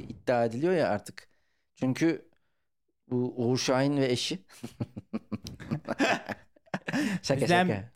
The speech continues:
Speaker 2: Türeci ve eşi
Speaker 1: Özlem
Speaker 2: denecek
Speaker 1: Tür-
Speaker 2: olan herif. <laughs>
Speaker 1: Evet. Ee,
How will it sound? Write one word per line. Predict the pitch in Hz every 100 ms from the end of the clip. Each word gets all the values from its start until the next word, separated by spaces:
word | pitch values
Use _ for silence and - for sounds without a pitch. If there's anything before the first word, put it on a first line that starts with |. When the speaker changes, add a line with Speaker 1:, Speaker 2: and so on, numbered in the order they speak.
| -
Speaker 2:
Türeci | 175 196 175 196
ve | 180 151 - _ _ -
eşi | - 117 110 127
Speaker 1:
Özlem | 135
Speaker 2:
denecek | 190 185 180 175
Speaker 1:
Tür- |
Speaker 2:
olan | 170 185 190 123
herif. | 170 175 180 - - 156
<laughs> | 160
Speaker 1:
Evet. | 101 98 143 - _ _ _ 113
Ee, | 101 98 92